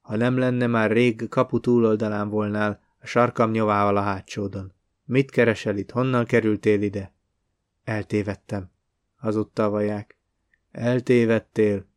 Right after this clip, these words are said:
ismételte a szörnyeteg fenyegető grimaszba görvítve a pofáját.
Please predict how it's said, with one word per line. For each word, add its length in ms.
ismételte 720
a 60
szörnyeteg 600
fenyegető 560
grimaszba 520
görvítve 520
a 60
pofáját. 600